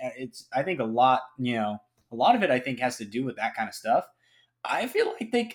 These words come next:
I feel like they can be good again next year, but only time will tell. I will say this, Joe.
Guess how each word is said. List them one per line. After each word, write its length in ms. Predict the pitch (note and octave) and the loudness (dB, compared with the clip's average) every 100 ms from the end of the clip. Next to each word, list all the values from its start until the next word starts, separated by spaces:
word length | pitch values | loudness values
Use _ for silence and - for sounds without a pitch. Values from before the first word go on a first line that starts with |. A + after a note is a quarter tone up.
| _ | _
I 120 | - | 0
feel 180 | B3 F#4 | 2 4
like 180 | F#4+ F4 | 4 4
they 100 | D#4 | -2
can 220 | D4 A#3 | 0 0
be 160 | A3 F3 | 2 0
good 220 | C#3+ A#3 | 0 0
again 320 | G3 A#2+ G#2+ | 0 -2 -4
next 340 | G#2+ A2 - - | -4 -6 -8 -10
year, 440 | G#2 A2+ G3+ - _ - | -8 -6 -6 -8 _ 4
but 480 | C#3+ C#3 - - - A#2+ | 10 10 10 2 -8 -4
only 240 | C3 C#3+ | -2 0
time 240 | C#3+ C3+ | 2 0
will 60 | B2 | 0
tell. 220 | C#3 G#2 A#2 | -2 0 2
I 80 | |
will 160 | B2 F#3 | 2 2
say 160 | F#3+ F3+ | 2 0
this, 240 | E3 - | 0 -2
Joe. 200 | F#2+ | -6